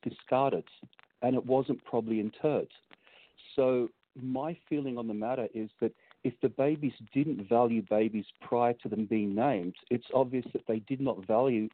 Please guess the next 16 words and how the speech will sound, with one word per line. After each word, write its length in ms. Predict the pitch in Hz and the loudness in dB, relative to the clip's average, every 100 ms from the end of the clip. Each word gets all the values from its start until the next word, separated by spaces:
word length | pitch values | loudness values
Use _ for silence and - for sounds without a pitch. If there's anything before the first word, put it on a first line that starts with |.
| - | -4
unborn 440 | 120 117 113 110 104 123 | -4 -2 0 0 -2 -2
fetuses 400 | 123 117 113 113 | -2 -2 -2 0
either. 320 | 131 139 80 _ _ _ - _ _ _ _ _ _ _ _ _ _ _ _ - | 0 0 -4 _ _ _ -20 _ _ _ _ _ _ _ _ _ _ _ _ 2
Um, 320 | 120 120 117 _ _ _ _ _ _ _ _ _ _ _ _ _ _ _ _ - 127 | 4 4 0 _ _ _ _ _ _ _ _ _ _ _ _ _ _ _ _ -14 0
there 220 | 143 139 | 4 6
are 180 | 131 127 - - | 4 2 -6 -2
philosophers 720 | 139 143 - 170 - 165 156 - - | 2 2 0 -10 -2 0 -2 -4 -6
who 120 | 139 123 | -2 0
would 160 | 117 123 | -2 -6
disagree, 760 | 139 123 - 110 113 120 107 139 - | -6 -6 -6 -2 2 2 2 -2 0
and 320 | 107 107 110 - | 4 4 2 -2
that 140 | 127 - - | -4 -4 -6
sort 120 | 120 | -6
of 100 | 101 | -4
leads 380 | 110 120 117 | -2 -2 -2
us 80 | 117 | -6